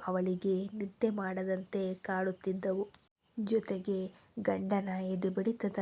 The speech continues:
ಜೋಲಿ ಇಂದು ಇರದೆ ನಿದ್ದೆ ಕೂಡ ದೂರವೇ ಸರಿಯುತ್ತಿತ್ತು.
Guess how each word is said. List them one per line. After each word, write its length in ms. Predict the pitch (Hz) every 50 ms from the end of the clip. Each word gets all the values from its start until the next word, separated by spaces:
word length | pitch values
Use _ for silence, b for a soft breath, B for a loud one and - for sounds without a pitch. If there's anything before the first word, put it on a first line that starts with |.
| 190 190 185
ಜೋಲಿ 580 | 180 214 196 196 196 190 190 190 190 196 214 - - -
ಇಂದು 320 | 208 196 190 190 196 196
ಇರದೆ 520 | 190 190 185 196 190 190 185 190 202 190 185 190 B B B B B B -
ನಿದ್ದೆ 340 | 214 208 190 196 - 214 214
ಕೂಡ 320 | 214 - 190 180 185 190 185 185 185 185 190 185
ದೂರವೇ 460 | 190 180 180 180 185 185 185 185 220
ಸರಿಯುತ್ತಿತ್ತು. 800 | - - 202 190 190 180 185 185 - - 170 170 - - -